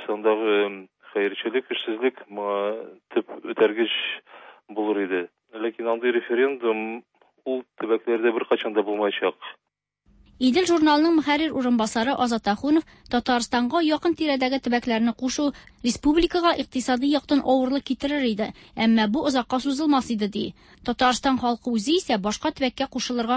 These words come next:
Speaker 2: һич риза булмаячак. Азат Ахунов дәвам итә.
Speaker 1: Татарстанны кайсыдыр башка төбәккә кушу, ул мөмкин түгел дип уйлыйм мин. Чөнки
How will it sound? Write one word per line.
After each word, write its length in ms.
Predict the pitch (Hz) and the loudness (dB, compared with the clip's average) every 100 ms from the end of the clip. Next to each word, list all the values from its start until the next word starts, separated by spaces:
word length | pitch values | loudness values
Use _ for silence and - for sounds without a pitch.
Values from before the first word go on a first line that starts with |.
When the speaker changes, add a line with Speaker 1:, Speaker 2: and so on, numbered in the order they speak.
| 247 | -2
Speaker 2:
һич 240 | 254 254 - | -4 -4 -2
риза 220 | 254 262 | 2 2
булмаячак. 760 | 262 285 254 202 - - - - _ | 4 4 4 2 0 -6 -8 -20 _
Азат 300 | 214 220 220 | -2 0 0
Ахунов 400 | 214 214 262 294 302 | -2 0 0 0 2
дәвам 300 | 330 320 247 | 2 4 4
итә. 360 | 202 202 - - - | 2 -2 -6 -12 -2
Speaker 1:
Татарстанны 1000 | 107 - 113 - 117 120 127 135 127 135 - | 0 4 2 2 0 0 2 2 2 0 0
кайсыдыр 360 | 117 - 117 107 | 0 0 -2 2
башка 300 | 113 - 139 | 0 2 0
төбәккә 840 | 123 113 110 - 113 107 107 113 - - | 2 0 0 2 4 6 4 2 -4 -10
кушу, 580 | 113 - 139 139 135 - - | -10 -2 2 4 4 0 -10
ул 260 | 123 120 120 | -4 -2 -2
мөмкин 320 | 117 113 120 110 | -4 -6 -8 -4
түгел 240 | 107 101 - - | -2 -4 -6 -10
дип 160 | 107 113 | -6 -2
уйлыйм 240 | 104 95 | -2 -2
мин. 200 | 92 95 - - 123 143 | -6 -10 -18 -18 -14 -10
Чөнки 840 | - 180 - 175 170 160 147 143 | -10 -8 -4 0 2 2 2 -2